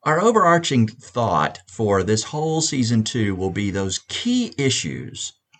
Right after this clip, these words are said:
where the texts, the sacred texts of the Hebrew Bible or, or the Christian New Testament, they have something to say, but we as religious faithful folks sometimes struggle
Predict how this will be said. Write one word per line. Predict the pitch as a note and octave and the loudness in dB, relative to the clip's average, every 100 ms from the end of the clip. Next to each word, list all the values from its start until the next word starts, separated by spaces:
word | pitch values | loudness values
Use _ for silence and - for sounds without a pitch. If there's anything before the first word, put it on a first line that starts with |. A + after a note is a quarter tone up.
| _ _ _ | _ _ _
where | A2 C3 B2+ | 0 4 4
the | A#2+ G#2 | 4 0
texts, | - - E2+ - - - - - | -2 -6 -6 -6 -12 -8 -8 -6
the | A2 | -4
sacred | F#2+ - C#3 D3 C3+ C3+ B2+ A#2 - | -4 -2 0 0 0 -2 0 -4 -8
texts | - D2+ - - | -6 -6 -8 -14
of | - E2+ | -10 -4
the | F2 | -2
Hebrew | G2 D3+ D3+ C3 | 0 0 0 -4
Bible | B2 A#2+ A#2 A2+ | -4 -4 -4 -2
or, | G#2 F#2 F2+ - - - | -2 -2 -6 -12 -16 -2
or | A2+ | 0
the | G#2+ | 0
Christian | - C3+ - A2+ | 0 0 2 4
New | A2 | 4
Testament, | A2 F#2+ - F2+ F2 D#2+ _ - - _ | 0 -8 -6 -6 -6 -6 _ -20 -20 _
they | D3+ | 2
have | D3 G#3+ D4+ B3 | 2 0 -4 0
something | - F#3 E3+ D3 | 0 0 0 2
to | G#2+ | 2
say, | - - - E2+ B1+ - D2 E2 G#2 _ _ _ _ _ _ _ - | 0 -2 -2 -2 -4 -8 -8 -8 -12 _ _ _ _ _ _ _ -4
but | B2 D#3 | 0 2
we | C#3 D3+ G#3+ | 2 0 4
as | E3 B2+ | 4 4
religious | A2+ A2 B2+ C#3 C3+ | 2 4 4 2 -2
faithful | - A#2 A2 A2+ | 0 -2 0 -4
folks | G#2+ A2+ G2+ F#2 | -2 0 0 0
sometimes | - A#2 A2 A#2 G2+ F#2 | -2 0 0 -2 -6 -4
struggle | - - - A2 F2 C#2+ D2 A2 | -4 -4 -4 -4 -4 -8 -8 -10